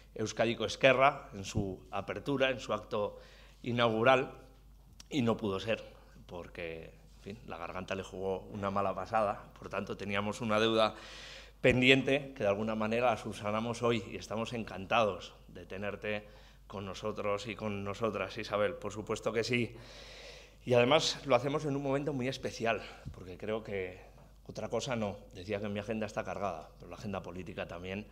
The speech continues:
tiene lo suyo, ¿no? Eh, estamos en, en un momento fundamental, clave en la historia de este país y, sin duda alguna, tenemos muchísimos asuntos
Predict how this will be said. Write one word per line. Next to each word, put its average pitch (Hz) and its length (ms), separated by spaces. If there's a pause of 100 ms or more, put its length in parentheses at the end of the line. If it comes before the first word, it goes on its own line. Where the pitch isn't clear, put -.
(420)
tiene 117 260
lo 110 100
suyo, 101 420
¿no? 113 240
Eh, 95 180
estamos 104 440
en, 98 200 (720)
en 113 140
un 131 80
momento 135 360
fundamental, 113 680 (320)
clave 107 380 (200)
en 98 100
la 98 80
historia 104 340
de 101 60
este 104 400
país 113 500
y, 101 120
sin 101 160
duda 101 180
alguna, 107 340
tenemos 110 460
muchísimos 113 960
asuntos 101 600